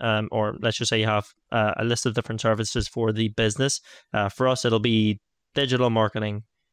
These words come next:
S E O, uh, video production, web design.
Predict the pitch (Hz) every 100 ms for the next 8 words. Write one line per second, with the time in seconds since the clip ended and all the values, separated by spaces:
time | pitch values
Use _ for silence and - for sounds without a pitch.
0 | _ _ 131 131 - 117 107 104 104 _
1 | _ _ _ - - - 123 123 - 110
2 | 98 - 107 104 104 _ _ _ 120 120
3 | 113 107 104